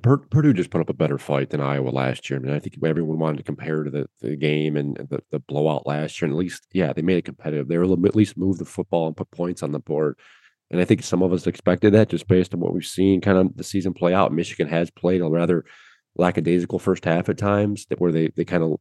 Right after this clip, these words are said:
let the, let the, you know, team kind of do about, go about what they wanna do. I think that goes in a way, and part of what,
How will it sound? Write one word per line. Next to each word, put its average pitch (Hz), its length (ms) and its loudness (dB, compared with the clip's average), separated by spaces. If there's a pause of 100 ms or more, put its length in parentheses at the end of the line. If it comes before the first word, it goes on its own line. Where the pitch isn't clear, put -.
let 90 260 0
the, 87 140 2 (240)
let 90 140 -2
the, 78 180 0 (220)
you 101 100 0
know, 80 80 0
team 101 300 0
kind 90 160 0
of 80 60 -4
do 98 140 2
about, 90 300 0
go 104 140 8
about 90 260 4
what 95 100 0
they 85 100 -2
wanna 87 340 2
do. 104 300 2 (400)
I - 60 4
think 120 140 8
that 117 140 4
goes 117 200 6
in 113 60 4
a 104 60 4
way, 113 200 4
and 87 220 -4
part 110 160 4
of 104 80 4
what, 104 100 0